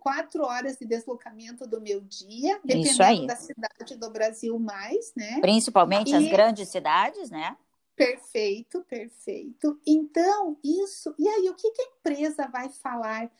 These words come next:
Speaker 1: Ela, ela não pode simplesmente dizer, "Não, agora você tem que trabalhar no escritório." A pessoa vai olhar, "Mas você tá louco, eu tô dizendo que eu trabalho e te entrego mais da minha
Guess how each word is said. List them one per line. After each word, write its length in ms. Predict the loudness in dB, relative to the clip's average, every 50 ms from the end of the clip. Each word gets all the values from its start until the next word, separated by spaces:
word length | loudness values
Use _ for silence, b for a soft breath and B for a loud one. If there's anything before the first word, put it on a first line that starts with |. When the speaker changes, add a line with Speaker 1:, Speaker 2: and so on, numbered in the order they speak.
| b b b b -8
Speaker 1:
Ela, 260 | -4 -4 -4 -4 -4 -2
ela 220 | -2 -2 -2 -2 -4
não 140 | -8 -8 -4
pode 320 | -4 -6 -4 -4 -6 -6
simplesmente 640 | -6 -4 -6 -4 -2 -2 -4 -2 -4 -4 -4 -6 -8
dizer, 340 | -8 -2 -2 -2 -2 -2 -4
"Não, 240 | -4 -4 -4 -4
agora 260 | -2 -2 -2 -2 -2 -4
você 200 | -10 -12 -10 -10
tem 140 | -8 -10
que 60 | -10 -10
trabalhar 380 | -8 -8 -8 -6 -6 -6 -6
no 80 | -6 -8
escritório." 560 | -10 -10 -14 -16 -10 -6 -2 -2 -2 -2 -4
A 20 | -8
pessoa 340 | -10 -8 2 2 2 4 4
vai 180 | 2 0 0
olhar, 220 | -2 -4 -6 -4 -4
"Mas 120 | -6 -6
você 200 | -6 -8 -8 -8
tá 180 | -8 -8 -10 -8 -6
louco, 320 | -4 -2 -2 -4 -4 -8
eu 60 | -8
tô 100 | -8 -8 -8
dizendo 360 | -8 -8 -6 -6 -6 -6 -6
que 80 | -8 -10
eu 60 | -10
trabalho 640 | -6 -6 -8 -6 -4 -6 -6 -4 -4 -4 -4 -4
e 100 | -6 -8
te 200 | -10 -10 -6 -4
entrego 640 | -2 -2 -2 0 0 0 0 -2 -4 -4 -6 -6 -8 -4 -2
mais 340 | -2 0 0 0 -4 -6
da 100 | -6 -8 -6
minha 360 | -6 -6 -6 -8 -10 -14